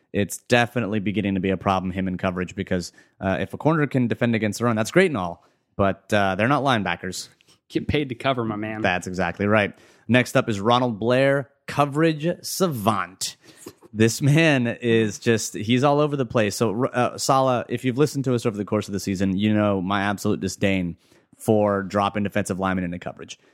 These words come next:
Speaker 1: And yet Robert Saleh insists on continuing to do so, uh, especially with his fire zone blitzes that he loves. Fire zones are kind of the safe pressure where you can still rush five, but you drop, uh, usually a defensive lineman or in some cases linebacker into a short zone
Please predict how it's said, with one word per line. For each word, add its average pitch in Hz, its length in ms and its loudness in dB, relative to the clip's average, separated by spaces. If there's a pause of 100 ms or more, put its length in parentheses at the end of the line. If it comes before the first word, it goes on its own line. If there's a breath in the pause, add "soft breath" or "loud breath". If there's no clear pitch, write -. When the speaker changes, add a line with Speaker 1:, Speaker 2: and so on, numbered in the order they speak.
(120)
Speaker 1:
And 113 120 4
yet 104 120 2
Robert 117 300 2
Saleh 110 300 2
insists 101 440 -2
on 147 120 2
continuing 127 420 0
to 120 80 2
do 98 160 -2
so, 95 340 -2 (300 soft breath)
uh, 98 60 -2
especially 127 520 0
with 110 240 2
his 107 260 -2
fire 110 360 0
zone 98 280 0
blitzes 95 360 -2
that 90 120 -2
he 101 120 -4
loves. 90 380 -2 (340 soft breath)
Fire 117 280 2
zones 110 400 0
are 98 160 -2
kind 104 160 -4
of 98 60 -4
the 90 80 -6
safe 107 400 -2
pressure 101 440 0
where 98 140 -2
you 98 100 -2
can 95 140 -4
still 95 220 -2
rush 98 240 -2
five, 98 360 -2 (320 soft breath)
but 107 140 2
you 104 140 -2
drop, 104 640 0 (240 soft breath)
uh, 104 80 4
usually 131 400 2
a - 20 0
defensive 98 340 -6
lineman 123 400 2
or 104 80 -2
in 101 80 -4
some 110 160 -2
cases 98 320 -4
linebacker 98 600 0
into 101 220 0
a 92 40 -2
short 98 320 0
zone 107 440 0